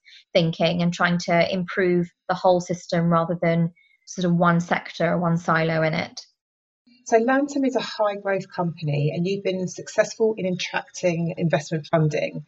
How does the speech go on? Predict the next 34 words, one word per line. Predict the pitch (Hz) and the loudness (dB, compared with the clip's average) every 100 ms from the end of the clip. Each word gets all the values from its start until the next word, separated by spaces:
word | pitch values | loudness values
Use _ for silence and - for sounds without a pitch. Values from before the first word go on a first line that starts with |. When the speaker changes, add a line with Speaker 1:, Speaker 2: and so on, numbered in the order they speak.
| _ _ _ | _ _ _
Speaker 2:
What | - 262 | 2 4
did | 277 269 | 4 0
that | 240 - | 0 2
process | 220 196 - 190 190 | 2 2 -2 -4 -4
involve? | 180 175 160 117 - - - - _ _ _ _ | -2 4 4 2 -4 -14 -18 -20 _ _ _ _
Speaker 1:
So | - - 339 330 311 311 311 | -20 2 6 10 10 10 6
initially | - 302 349 - 285 269 | 4 4 4 4 4 6
we | 254 254 | 4 2
put | 254 262 254 254 | 4 2 2 4
in, | 233 220 208 208 214 - | 6 8 6 4 2 -2
I | - 202 | 2 4
put | 208 214 | 4 6
in | 214 | 6
and, | 220 196 | 6 4
and | 190 202 | 4 4
others | 190 185 196 208 | 4 6 4 2
put, | - - | -2 0
you | 208 | 0
know, | 185 185 | -2 -2
put | 220 196 | 0 2
in | 185 185 190 202 | 2 0 -4 -8
seed | - 202 185 | -4 -4 0
money | 190 185 214 277 - - - - | 2 2 0 -4 -10 -20 -20 -14
to, | - 226 180 | 2 2 2
to | - | -4
build | 196 202 | 4 4
the | 196 | 4
prototype | - 196 190 - 190 214 226 | 2 2 2 0 2 2 2
and | 202 185 180 - | 0 0 -6 -6
get | - - | -4 -2
the | |
proof | 202 202 | 0 0
of | 190 | -2
concept. | - 190 185 180 185 240 - - | -2 -2 0 0 0 -2 -4 -18